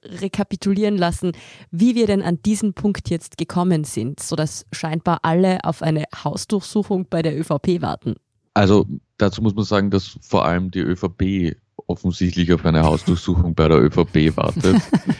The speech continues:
Speaker 2: Ich wäre mir da jetzt nicht so sicher. Ich weiß auch nicht ganz genau, was das jetzt bedeuten soll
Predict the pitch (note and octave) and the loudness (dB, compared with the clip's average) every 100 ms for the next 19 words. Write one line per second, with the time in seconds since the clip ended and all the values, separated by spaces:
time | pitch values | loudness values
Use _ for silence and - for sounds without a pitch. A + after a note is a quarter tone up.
0 | - - - F#2+ - - - - - - | -6 -4 0 -2 -2 -14 -16 -14 -16 -16
1 | - - F2 G2+ F2 E2+ E2 - - F#2 | -8 0 2 4 4 2 0 -6 -6 -6
2 | F#2+ G2+ F2+ G#2 G2+ E2+ E2+ D#2+ F#2 F2 | -4 -6 -4 -4 -2 0 0 0 -2 -2
3 | F#2+ F#2+ - _ _ - D#2 F#2 G#2 E2 | -4 -6 -20 _ _ -4 -4 -4 -4 0
4 | D#2+ F2 F2+ - F2+ F2 - - E2 D2 | 0 0 -2 -4 -4 -4 -4 -4 -2 0
5 | C2+ - G2+ - E2 G2+ G2 | 0 -2 -4 0 2 2 -2